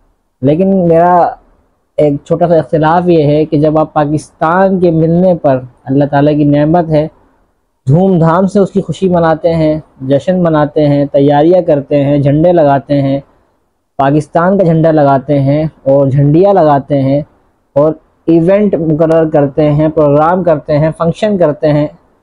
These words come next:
ये सारी चीज़ें होनी चाहिए अपनी जगह पे, ये दुरुस्त है। पाकिस्तान अगर देखा जाए तो एक छोटी सी नेमत है और जब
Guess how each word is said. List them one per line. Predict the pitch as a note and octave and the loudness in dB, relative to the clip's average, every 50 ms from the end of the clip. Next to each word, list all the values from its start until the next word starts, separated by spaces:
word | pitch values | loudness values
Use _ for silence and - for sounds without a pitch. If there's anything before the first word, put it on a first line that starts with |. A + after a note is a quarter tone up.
| _ _ _ _ - | _ _ _ _ -8
ये | D3+ | -6
सारी | - - E3+ F#3 G#3+ A3 | -4 -2 0 0 0 0
चीज़ें | - - G#3+ G#3 G#3+ | 0 0 0 2 2
होनी | G3+ F#3+ F#3+ G3+ G#3 | 2 2 2 0 0
चाहिए | G3 - F3+ D#3+ D#3+ D#3 E3+ F#3 | 0 2 2 2 2 2 2 2
अपनी | F3 E3 F3 E3 | 2 0 0 0
जगह | D3+ D3 C#3 D3 C#3+ | 0 0 0 0 0
पे, | C#3+ E3+ E3 | 0 0 0
ये | D#3+ D#3+ | 0 0
दुरुस्त | D3 D3+ D#3+ F3+ E3+ - - - | 0 0 0 0 0 -2 -4 -4
है। | C#3+ C#3 C3 A#2+ A#2+ - _ _ _ _ _ _ _ _ _ _ _ _ - | -4 -2 -2 -4 -4 -8 _ _ _ _ _ _ _ _ _ _ _ _ -4
पाकिस्तान | D#3+ F3 G3 F#3+ - - G#3+ G#3 G#3+ A3+ A#3 A#3 A3 - _ _ - - _ _ - | -2 0 0 -2 -2 -2 -2 0 0 0 0 -2 -2 -6 _ _ -20 -20 _ _ -2
अगर | F3+ F3+ G3 F3+ | 0 0 0 0
देखा | E3 F3 E3 E3 - G#3 F#3+ | 0 0 0 0 0 0 0
जाए | E3+ F3 F3+ F#3 | 2 2 2 2
तो | F#3 G#3 | 2 2
एक | G3+ G3+ - | 0 0 -2
छोटी | - - G3 F#3+ - A3+ | -4 -4 -2 -2 -2 -2
सी | G#3 - G3+ | -2 -2 -2
नेमत | F#3 F3 E3 D#3+ F3 E3+ D#3+ D#3+ | 0 0 0 0 0 -2 -2 -2
है | D#3 D#3 D#3+ - _ _ _ _ _ _ _ _ _ _ _ _ _ _ _ _ _ _ _ _ _ - | -4 -4 -4 -6 _ _ _ _ _ _ _ _ _ _ _ _ _ _ _ _ _ _ _ _ _ -2
और | F3 F#3 F#3+ G3 G3 F#3 E3 D3 C3 D#3 | 0 2 2 2 2 2 0 0 -2 -2
जब | D3 C#3+ F#3 F#3 F#3 F3 | -2 0 0 0 0 -2